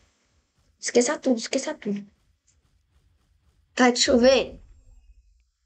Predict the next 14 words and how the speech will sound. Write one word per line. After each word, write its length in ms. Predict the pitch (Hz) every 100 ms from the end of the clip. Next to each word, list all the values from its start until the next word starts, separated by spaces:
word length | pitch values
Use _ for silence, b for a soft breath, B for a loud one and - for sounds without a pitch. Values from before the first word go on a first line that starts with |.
| _ -
Tem 120 | 240
alguma 220 | 240 233
coisa 220 | 240 233
que 80 | 247
me 60 | 226
ajuda? 600 | 214 220 240 226 214 _ _ _ _
Low 240 | 233 247 240
Graphics? 500 | 247 247 247 240 233
Não. 500 | 226 220 190 202 - _ _ _ _ _ _ _ _ -
Muda 260 | 247 349
alguma 280 | 294 247 220
coisa? 400 | - 302 240 233 _ _ _ _ _ _ _ _ _ _ _ _ _ _ _ _ _ _ _ _ _ _ _ _ _
Não 300 | - 330 339
sei. 680 | 339 - 320 339 392 427 -